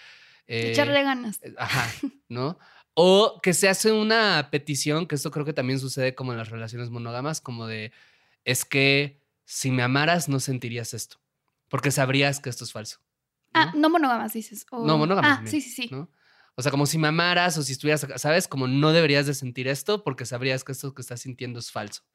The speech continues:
Speaker 2: Ujú,
Speaker 1: ¿no?
Speaker 2: porque ya lo racionalizaste, ¿no?
Speaker 1: Exacto, exacto. Y ahí como que hay una cosa que es de, bueno, pues es que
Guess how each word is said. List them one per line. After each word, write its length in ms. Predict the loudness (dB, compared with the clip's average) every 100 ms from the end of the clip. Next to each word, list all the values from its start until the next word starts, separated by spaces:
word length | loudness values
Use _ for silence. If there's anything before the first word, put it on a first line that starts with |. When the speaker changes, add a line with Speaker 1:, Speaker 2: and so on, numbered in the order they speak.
| _ -10
Speaker 2:
Ujú, 340 | -6 -6 -6
Speaker 1:
¿no? 0 |
Speaker 2:
porque 200 | -6 0
ya 120 | 2 4
lo 100 | 4
racionalizaste, 880 | 4 0 -2 -2 -4 -6 -10 -6 0
¿no? 200 | 0 0
Speaker 1:
Exacto, 220 | -2 -8 _ _
exacto. 400 | -4 -4 -4 -10
Y 100 | 0 4
ahí 200 | 4 2
como 220 | -2 -2
que 200 | 0 0
hay 140 | 0 -2
una 160 | -2
cosa 240 | -4 -6 -6
que 80 | -6
es 60 |
de, 80 | -4
bueno, 340 | -2 -2 -4
pues 140 | -8 -8
es 100 | -4
que 300 | -2 -4